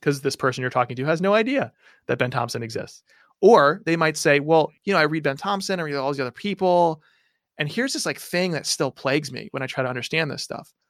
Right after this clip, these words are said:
Awesome, pull that thread. And so when you switch from, like, "It's gotta be in my head up front,"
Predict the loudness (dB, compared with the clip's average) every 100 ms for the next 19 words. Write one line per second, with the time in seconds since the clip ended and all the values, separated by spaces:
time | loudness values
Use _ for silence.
0 | _ 0 2 2 0 -4 0 2 2 0
1 | -8 -8 -10 _ _ _ _ _ -6 4
2 | 4 6 2 0 2 4 2 2 -2 0
3 | -2 -2 -6 -2 2 2 2 0 -2 0
4 | -2 0 0 0 -2 0 -2 -6 _ _
5 | _ 0 0 0 -4 -4 -6